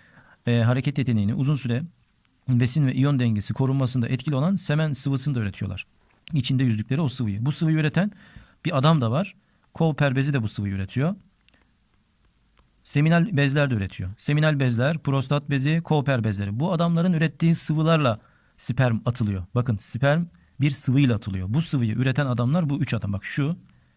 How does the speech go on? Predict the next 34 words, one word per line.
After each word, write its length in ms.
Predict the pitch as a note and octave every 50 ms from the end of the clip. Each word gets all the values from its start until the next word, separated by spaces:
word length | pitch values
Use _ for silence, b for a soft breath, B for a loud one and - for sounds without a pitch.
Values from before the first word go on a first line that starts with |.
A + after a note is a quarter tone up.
| b b b
şu, 360 | - - C#3+ D3+ F3 F#3 F#3 - _ _
şu. 280 | - - - A#2+ G2 - - B B B B B B B B B
Bu 100 | E3+ E3+
Cowper 520 | - G3 G3 F3 F3+ E3+ D3 C3 A#2+ C3
bezinin 360 | C3 C3 A#2+ C3 B2+ B2+ B2+ C3
diğer 180 | D3+ D3 C3
adı 340 | A#2+ A#2 D#3+ F3 D#3 A#2 A#2
bulboüretral 960 | D3 F3+ F#3 F3 E3 E3 F3 F#3+ - C#3 C#3+ C#3+ C#3 - D3 C#3+ C3+ B2 G#2
bez. 280 | G#2+ G2 - - - - B2
Bulboüretral 1040 | C#3 D#3 D#3+ C#3 B2+ C#3 D3+ D#3+ - C3 B2 B2+ A#2+ B2 - C3 C3 C#3+ D#3+ D#3+ E3 - _ -
bez. 480 | A#2 A#2 B2 A2 G2 - - - - _ _ B B B B B B B B B
Bu 140 | B F#3 F3+
bez 280 | E3+ E3+ F#3+ G#3 E3+ -
aynı 240 | D#3 E3 F3+ E3+ D#3+
zamanda 480 | D#3 D3 C#3+ C#3 C3+ C3+ D#3+ F3 -
üretra 360 | F#3 C#3 D#3 E3 E3+ D3+ D3
içinde 360 | C3+ B2 - B2+ B2 A#2+ A#2+ A#2
kalan 320 | - C3+ B2 A#2 A#2 A#2+ -
asidik 360 | B2 A#2 - C3 D3+ C#3+ -
sıvıyı 280 | - A#2+ G#2+ B2 B2 A#2+
nötralize 480 | B2+ A#2 - B2 C3 C3+ C3+ D3 D#3
eden 280 | C#3+ C3+ D3 D#3+ - - -
özel 380 | C#3 C#3 C3+ F3 F3 F3 D#3+
bir 80 | F3 F#3
mukus 400 | E3+ D#3+ D#3 - F3 D#3+ - -
da 60 | C3+
üretiyor. 420 | A2 G2 F#2 - - F#2+ F2+ F#2+ -
Spermler 440 | - - A#2+ B2 B2+ A#2 A#2 A#2 A#2
ölmesin, 420 | C3+ C3 B2+ A#2+ A2 G#2 - A2
o 100 | A2+ A#2
asitten 340 | - A2 - - - C3 B2
yak-, 260 | A#2+ A#2+ A#2 A#2+ B2+
yanmasın 480 | B2 B2 A#2 A2 G2+ F#2+ - - F#2+ F#2+
diye. 140 | F#2+ F2+